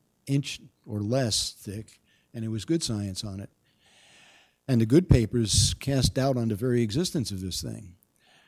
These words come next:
So then I took the papers and I put them in chronological order, and I found out that the entire thing was based on a misinterpretation of one single experiment done for an entirely separate purpose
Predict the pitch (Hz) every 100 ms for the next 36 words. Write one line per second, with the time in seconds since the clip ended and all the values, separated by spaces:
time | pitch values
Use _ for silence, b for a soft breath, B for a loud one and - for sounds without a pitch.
0 | b b b _ - 139 180 240 151 -
1 | - 117 139 143 117 123 110 139 117 -
2 | 135 131 120 113 110 110 147 190 110 131
3 | 147 147 127 117 117 110 135 131 131 127
4 | 123 117 113 110 131 135 123 139 131 110
5 | 92 123 123 - 117 107 117 - 127 127
6 | 120 107 120 110 123 107 95 110 120 139
7 | - 131 127 123 - - 117 110 104 -
8 | 127 120 - 110 104 101 98 120 135 127
9 | 113 143 135 139 - 107 - 104 -